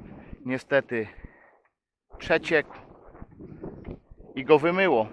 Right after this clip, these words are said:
całkowicie. Przelała się cała woda, która tu była od wału do wału, na drugą stronę.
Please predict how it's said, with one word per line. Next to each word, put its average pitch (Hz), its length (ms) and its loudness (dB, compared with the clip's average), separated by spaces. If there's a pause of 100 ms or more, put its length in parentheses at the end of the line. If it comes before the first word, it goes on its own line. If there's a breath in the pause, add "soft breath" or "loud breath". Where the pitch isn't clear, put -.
(160)
całkowicie. 120 600 -4 (840 loud breath)
Przelała 135 360 6
się - 100 -10
cała 160 480 10
woda, 135 360 4
która 135 240 0
tu 127 140 -10
była 127 200 2
od 120 100 2
wału 123 240 2
do 117 100 0
wału, 123 320 4 (920 soft breath)
na 143 220 6
drugą 135 380 0
stronę. 92 520 -4